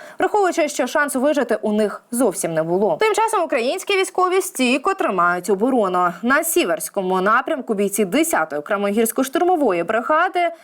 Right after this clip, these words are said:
«Едельвейс» відбили штурм російських військ, які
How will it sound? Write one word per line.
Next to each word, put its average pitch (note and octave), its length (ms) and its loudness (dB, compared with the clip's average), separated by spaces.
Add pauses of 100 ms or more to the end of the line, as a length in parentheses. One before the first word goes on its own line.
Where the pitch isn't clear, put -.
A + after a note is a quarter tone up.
(140)
«Едельвейс» C#4 640 0
відбили F#3 440 0
штурм D4 400 0
російських A3 720 -2
військ, - 320 -4
які C#4+ 260 0